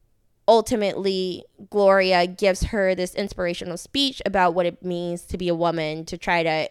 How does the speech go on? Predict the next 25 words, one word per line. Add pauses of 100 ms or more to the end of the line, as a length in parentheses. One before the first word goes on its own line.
(100)
encourage
her (420)
to (300)
fight
back. (440)
Now,
I
have
some
controversial
opinions. (200)
Some
of
y'all
might
be
mad
at
me, (160)
but
it
must
be
said. (580)
And